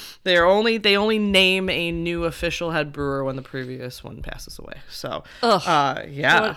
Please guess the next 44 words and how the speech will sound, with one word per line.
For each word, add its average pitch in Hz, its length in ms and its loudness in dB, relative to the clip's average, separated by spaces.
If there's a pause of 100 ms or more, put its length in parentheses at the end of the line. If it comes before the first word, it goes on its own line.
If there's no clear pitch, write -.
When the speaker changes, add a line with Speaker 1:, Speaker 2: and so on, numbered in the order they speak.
(120)
Speaker 2:
What, 285 240 -2
what 208 320 0
a 202 100 6
cool 190 500 -2
Speaker 1:
<laughs> 175 60 -12
Speaker 2:
job. 170 500 -2 (320)
Speaker 1:
So 214 380 -4
Speaker 2:
I 233 160 0
wanna 339 240 6
Speaker 1:
super 277 80 4
Speaker 2:
have 226 160 4
my 190 200 -2
job 175 300 2
until 180 220 -6
I 170 180 -2
die. 170 240 -4
No, 196 340 -6
I 156 140 -10
don't. 170 160 -10
Speaker 1:
No, 156 140 0
I 143 120 -2
don't. 127 360 -12
No, 135 160 -6
not 139 180 -4
even 139 180 -8
kind - 260 -8
of. 92 200 -10
So 151 240 0
Speaker 2:
I 156 60 -4 (340)
Speaker 1:
interesting. 233 640 0
Speaker 2:
take 185 80 -4
that 190 200 -2
back. 175 100 0 (200)
That, 285 140 4
Speaker 1:
Um, 240 60 2
Speaker 2:
I 269 60 6
have 311 140 4
a 381 40 -4
lot 285 180 4
of 254 80 2
regrets 202 460 0
from 202 120 -8
the 185 80 -6
first 180 360 -6